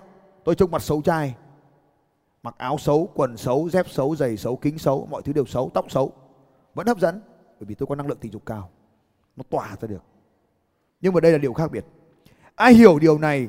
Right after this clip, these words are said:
biết cách phát triển và hoàn thiện nó, sẽ có ưu thế hơn hẳn những người khác. Có thể cảm nhận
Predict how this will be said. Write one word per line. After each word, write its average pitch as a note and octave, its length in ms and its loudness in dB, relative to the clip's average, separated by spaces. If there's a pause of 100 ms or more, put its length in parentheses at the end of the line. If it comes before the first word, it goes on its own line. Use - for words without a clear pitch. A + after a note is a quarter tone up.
(120)
biết C4+ 180 -6
cách C#4+ 200 0
phát - 200 0
triển D#3+ 280 4
và A2+ 80 -4
hoàn B2+ 300 0
thiện D#3 200 0
nó, C3+ 240 -2 (300)
sẽ E3+ 120 -4
có F#3 180 -4
ưu G#3+ 220 0
thế D#3+ 280 6 (360)
hơn E3 160 2
hẳn C#3+ 260 -2
những C3 100 -10
người C#3 100 -2
khác. D3+ 240 -6 (720)
Có - 120 -2
thể C#3+ 200 2
cảm A#2+ 240 -2
nhận C#3 120 -6